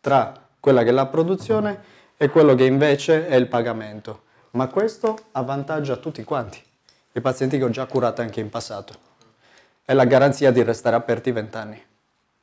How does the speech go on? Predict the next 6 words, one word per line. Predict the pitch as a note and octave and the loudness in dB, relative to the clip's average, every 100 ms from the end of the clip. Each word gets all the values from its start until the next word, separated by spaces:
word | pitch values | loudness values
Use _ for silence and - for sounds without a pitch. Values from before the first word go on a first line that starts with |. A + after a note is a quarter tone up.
| _ - _ _ | _ -20 _ _
Difficilmente | A2+ A2+ G#2+ A2+ A#2 A2+ A2+ | -8 -8 -8 -4 -2 -2 -6
una | A2 | -8
cre-, | - A#2+ A#2+ - | -4 0 0 -2
una | C3 A#2+ A2+ | -6 -4 -4
crescita | C3 A#2 - A2 A2 | -4 -4 -4 -8 -8
così | A#2+ A#2 A#2 | -6 -2 -2